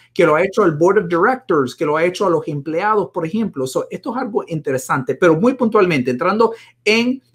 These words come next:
la prensa, entrevistas, podcasts, ah, webinars, es algo interesante para lo de seminario, pero particularmente hablando de prensa en físico, oportunidades para dar un quote,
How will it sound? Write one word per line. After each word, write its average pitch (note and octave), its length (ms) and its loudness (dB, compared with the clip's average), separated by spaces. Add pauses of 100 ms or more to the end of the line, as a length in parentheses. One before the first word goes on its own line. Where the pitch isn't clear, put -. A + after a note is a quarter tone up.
la C#3+ 320 0
prensa, E3+ 760 2 (280)
entrevistas, D3+ 1160 0 (420)
podcasts, E3+ 960 2 (160)
ah, C#3 480 -2
webinars, E3 920 0 (160)
es C#3+ 120 -4
algo D3+ 200 -2
interesante D3 520 -6
para C#3 180 -4
lo C3+ 160 -4
de C3+ 80 -8
seminario, E3 580 -2 (220)
pero D#3+ 240 4
particularmente E3+ 1300 -4
hablando D#3+ 480 0
de D3+ 100 0
prensa E3 720 -6
en C#3 220 -6
físico, D#3 600 -6
oportunidades C#3 800 -2
para D3 300 0
dar D#3 340 0
un C4+ 180 0
quote, C4 500 2